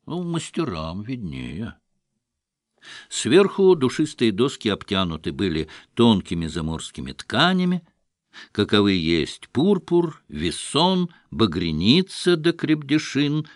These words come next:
с панбархатом. Это я оборванцам хожу, поскольку судьба такая,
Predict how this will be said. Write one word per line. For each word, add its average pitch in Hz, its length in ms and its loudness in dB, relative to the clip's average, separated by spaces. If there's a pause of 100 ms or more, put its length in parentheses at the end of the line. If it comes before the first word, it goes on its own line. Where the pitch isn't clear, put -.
с - 180 -10
панбархатом. 82 1000 -2 (1400)
Это 175 360 2
я 160 600 0 (100)
оборванцам 123 680 0
хожу, 82 380 -6 (260)
поскольку 101 520 -2
судьба 85 420 -2
такая, 65 440 -12